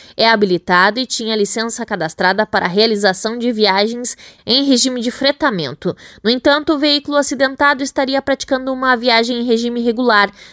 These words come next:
na qual não possui autorização para realizar. Portanto, a viagem seria considerada irregular, já que a empresa não tinha licença para tal serviço.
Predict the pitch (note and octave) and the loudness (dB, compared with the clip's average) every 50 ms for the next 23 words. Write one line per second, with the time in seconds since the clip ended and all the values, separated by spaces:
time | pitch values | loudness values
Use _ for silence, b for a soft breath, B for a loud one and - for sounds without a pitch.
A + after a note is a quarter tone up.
0 | B B F3+ F3+ - G#3+ G3+ A3 B3 C4+ C4 - D4+ C#4 - D4 C#4+ C4 B3+ - | B B -6 -2 0 2 0 2 0 -4 -4 -6 -6 -4 -4 -2 -2 -2 0 0
1 | A3 G3 G#3+ F#3+ F#3+ F#3 - - F#3+ F#3+ G3 G3+ F#3 F#3 F#3+ G3+ G3+ G#3+ G#3+ G#3 | 0 0 2 2 2 0 0 -2 -4 -2 0 2 2 2 4 4 2 2 2 2
2 | G3 G3 F3 E3 E3 B B B B B B B - G3+ F#3+ - A3+ A3+ A#3 A3 | 2 4 2 2 2 B B B B B B B -2 -2 2 4 2 2 2 2
3 | - G#3 F3+ F3+ F#3+ F#3+ F3+ F#3 G3 G3+ F#3+ F#3 F#3 - G3 F3+ F3+ F3+ - - | 0 -2 0 2 2 4 4 4 2 0 -2 -4 -2 -2 0 2 0 0 -2 -6
4 | G#3 G#3 A3+ - A3 F#3+ F#3 F3+ F3+ F#3 F#3 F#3 G3 G3+ G#3 G#3 G#3 G#3 G3 G#3 | -10 -6 -6 -6 -4 -2 2 2 4 2 4 4 2 2 2 2 2 2 0 2
5 | A3+ A3 G3+ F#3+ F3 D#3+ D#3+ F3 D#3+ D#3 - F3 E3+ F3 E3+ - F3 G3 G#3+ A3 | 2 2 4 4 2 2 0 -4 -6 -6 -6 -8 -8 -6 -6 -2 0 0 0 2
6 | A#3 A#3+ A#3+ C4+ D#4 E4+ - - C4+ B3+ B3 B3 C4+ - - A3 F#3 F#3+ - G#3+ | 0 -2 -4 -6 -10 -10 -10 -10 -8 -6 -6 -6 -6 -4 -2 -4 -4 -2 -2 -6
7 | G3+ - G3+ G3 G3+ _ - D3+ D#3 - - F#3+ F#3+ F#3 F#3 E3+ D3 - - - | -2 0 0 0 0 _ -2 -4 -2 0 -2 -2 0 0 -2 -2 -2 -4 -8 -14
8 | - | -14